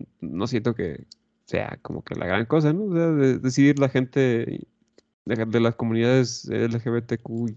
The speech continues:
etcétera, que digan, "Verga, güey, ahora que nos incluyeron,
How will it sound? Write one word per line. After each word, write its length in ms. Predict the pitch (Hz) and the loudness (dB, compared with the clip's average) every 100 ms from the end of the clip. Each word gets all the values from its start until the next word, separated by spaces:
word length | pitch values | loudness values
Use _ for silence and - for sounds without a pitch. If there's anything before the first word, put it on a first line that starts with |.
| - | -6
etcétera, 480 | 80 - 104 139 196 - _ _ _ _ _ _ _ _ _ - | -6 -4 -2 0 0 -6 _ _ _ _ _ _ _ _ _ -4
que 100 | 120 | 0
digan, 380 | 117 113 110 - | 2 2 0 0
"Verga, 300 | 131 160 127 | 2 4 4
güey, 160 | 104 - | 2 -2
ahora 280 | - 123 156 | -2 0 0
que 80 | - | 0
nos 140 | 120 | -4
incluyeron, 440 | 117 123 117 143 | -4 0 4 4